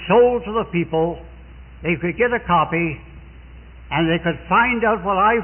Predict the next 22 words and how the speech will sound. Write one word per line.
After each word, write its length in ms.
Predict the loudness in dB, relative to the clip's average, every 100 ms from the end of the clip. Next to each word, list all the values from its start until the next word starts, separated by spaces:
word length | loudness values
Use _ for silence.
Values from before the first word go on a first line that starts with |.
| 0
found 340 | 0 0 0
out. 280 | 0 -2 -6 -18 -20 -20 -20 -20 -20 -16 -4
They 140 | -4 -2
could 260 | -4 -2
get 140 | -2 -2 -4
to 80 | -6
know 300 | 0 4 4
what 180 | 4 0
it 220 | -2 -6
meant 280 | -2 -2 -4 -12 -20 -20 -20 -20 -10 -6
to 80 |
believe 540 | -4 -2 -2 -2 -2 -2
on 200 | -2 -2
the 100 | -2
Lord 380 | 2 2 2 0
Jesus 360 | -6 -4 -6 -8 -8
Christ 460 | -2 -2 -2 -8 -16 -20 -20 -20 -20 -14
and 220 | -10 -4
thereby 840 | 0 2 0 0 2 2 2 -4 -10 -16 -20 -10
to 80 | -6
be 180 | -4 -4 -4
saved. 480 | -2 0 -2 -8 -14